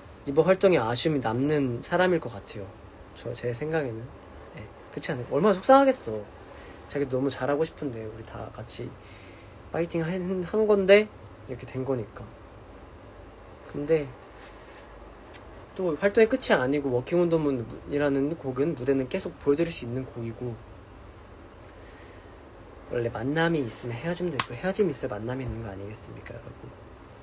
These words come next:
저도 너무 아쉽지만, 애초에 짧게 계획하고 나왔던 앨범이라 곡이 너무 좋았지만, 되게 워킹 온 더 문이 소다분들의 많은 최애곡으로 변경될 줄은 저는 아직 몰랐어요.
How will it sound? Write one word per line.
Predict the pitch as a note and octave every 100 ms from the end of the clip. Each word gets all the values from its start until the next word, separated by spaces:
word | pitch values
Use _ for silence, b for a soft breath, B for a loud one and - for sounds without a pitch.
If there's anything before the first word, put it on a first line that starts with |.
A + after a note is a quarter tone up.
| - - -
저도 | - C#3+
너무 | A2+ A#2+ D3+
아쉽지만, | A2+ A#2 - - C3+ D3 A2+ - B B B B
애초에 | C#3+ C#3 - F3+ E3 D3 B2 - - - - - - - - - -
짧게 | A3 B3 A#3
계획하고 | - D3 E3+ - A3 G3+
나왔던 | C#3 B2+ C#3+ - D3
앨범이라 | A#2+ B2 D3 C3+ C#3 D#3 A#2 - - - B B B B - -
곡이 | E3 F#3
너무 | D#3+ E3 E3 D3+ C3+
좋았지만, | - D#3 F3+ - C#3 B2+ B2 A#2+ B2 -
되게 | - C3+ C#3
워킹 | B2 B2+ - F3+
온 | F3
더 | E3+
문이 | E3 D3+ D3 B2 B B B B B
소다분들의 | - G3 G3+ G3 F3+ F3 D3+
많은 | B2+ C3 D3+ D#3 C3+ A#2+ - -
최애곡으로 | - G3+ G3+ G3 E3
변경될 | C3+ C#3 D3 D3 C#3+
줄은 | C#3+ C3+
저는 | B2 B2+ A#2
아직 | A2+
몰랐어요. | A#2 A#2+ C#3 C#3 - G#2+ A#2